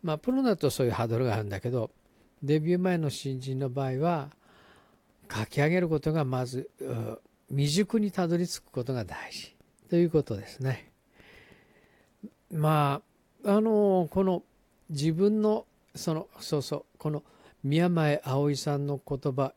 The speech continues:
いい言葉だよね。これ、その、プロでデビューした後でも噛み締める言葉だよね。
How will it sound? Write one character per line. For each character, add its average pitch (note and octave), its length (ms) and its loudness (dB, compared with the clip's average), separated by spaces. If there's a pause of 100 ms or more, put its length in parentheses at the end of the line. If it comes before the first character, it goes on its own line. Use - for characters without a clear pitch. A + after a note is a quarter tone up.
(160)
い C#3 140 -2
い D3 40 -2
言 D3+ 160 0
葉 D3 220 -2
だ A#2 120 0
よ G#2 80 -4
ね。 A2+ 200 -6 (240)
こ D#3+ 160 0
れ、 D#3+ 200 2 (1160)
そ G3 220 0
の、 G3 400 2 (1900)
プ F3+ 140 4
ロ F#3 120 6
で C#3 160 4
デ C3+ 180 4
ビ C3 140 0
ュ - 40 2
ー - 20 -2
し - 100 -6
た C3+ 160 0
後 B2+ 220 -2
で A#2+ 120 0
も B2 120 -4
噛 - 220 -8
み A2+ 80 -2
締 D3 140 -4
め D#3+ 100 4
る E3+ 60 2
言 C#3 240 2
葉 C3+ 120 2
だ A2+ 140 -2
よ G2+ 80 -6
ね。 A#2 220 -6